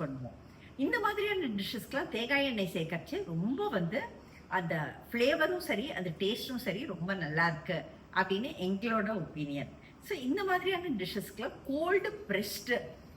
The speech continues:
கோகனட் ஆயில் அப்படிங்கிறது வந்து இப்போ மார்க்கெட்ஸில் ரெடிமேடாக அவைலபிளாக இருக்கு. அதை வந்து நாங்க யூஸ் பண்ணுவோம். அடுத்தது நம்மளோட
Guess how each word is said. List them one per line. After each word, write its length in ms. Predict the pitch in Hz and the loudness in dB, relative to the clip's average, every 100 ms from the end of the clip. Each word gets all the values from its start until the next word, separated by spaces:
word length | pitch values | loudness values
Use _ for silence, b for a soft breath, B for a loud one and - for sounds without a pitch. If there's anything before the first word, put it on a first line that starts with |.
| - | -6
கோகனட் 480 | 277 277 - 269 - 170 | 0 2 4 2 2 2
ஆயில் 200 | 180 180 - | 2 0 -2
அப்படிங்கிறது 440 | 160 180 160 151 | -2 0 0 0
வந்து 140 | 156 190 | -2 -2
இப்போ 140 | - 151 | -2 0
மார்க்கெட்ஸில் 480 | 156 170 202 - 175 151 | 0 0 -4 -2 -2 -2
ரெடிமேடாக 460 | 151 180 190 180 170 | 0 0 2 2 2
அவைலபிளாக 500 | 151 160 156 151 139 | 2 0 0 0 -2
இருக்கு. 240 | - - - - - - - - | -4 -6 -8 -10 -16 -18 -2 2
அதை 120 | 226 277 | 4 4
வந்து 160 | 190 156 - | 0 -2 -2
நாங்க 160 | 208 151 135 | -2 -2 -4
யூஸ் 140 | 131 - | -6 -8
பண்ணுவோம். 260 | 127 120 - - - - - - | -8 -10 -12 -16 -16 -18 0 4
அடுத்தது 440 | 302 - 494 480 427 - - - - - - | 4 4 0 2 0 -2 -8 -16 -18 -14 -2
நம்மளோட 340 | 254 262 240 | 2 4 4